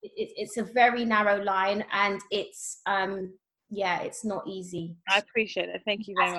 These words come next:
Speaker 2: much.
Speaker 1: listener, um, and yeah, as a podcast listener, as an avid reader, like, it's, you've definitely got it. So you're doing an amazing job.
Speaker 2: Thank you. Thanks so much.
Speaker 1: Um, <laughs> so on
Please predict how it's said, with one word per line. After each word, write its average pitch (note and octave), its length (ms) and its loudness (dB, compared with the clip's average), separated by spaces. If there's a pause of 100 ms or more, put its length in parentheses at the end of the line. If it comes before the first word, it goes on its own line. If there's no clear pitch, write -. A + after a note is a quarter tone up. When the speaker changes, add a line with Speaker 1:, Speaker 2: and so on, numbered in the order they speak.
Speaker 2:
much. G#3+ 120 -12
Speaker 1:
listener, F#3 520 -4 (280)
um, G#3 200 6
and G3+ 440 4
yeah, E3+ 360 0
as F#3 160 0
a F#3+ 80 -4 (100)
podcast G#3 400 -2
listener, F3+ 380 0
as F3 140 0
an F#3 160 0
avid F#3 340 0
reader, F3+ 420 -2
like, E3+ 260 0 (500)
it's, - 580 -6
you've F3+ 220 -10
definitely F3+ 480 -2
got F3 180 -2
it. D#3+ 200 -6
So E3+ 200 -4
you're F3 220 -4
doing F3 220 -4
an E3+ 80 -2
amazing E3 440 -6
job. E3 220 -4
Speaker 2:
Thank F#3 140 -14
you. F#3 80 -8 (120)
Thanks G3+ 160 -2
so G3 80 -8
much. F#3+ 1040 0
Speaker 1:
Um, D4+ 60 0 (440)
<laughs> - 80 -
so C#4 100 8
on - 200 8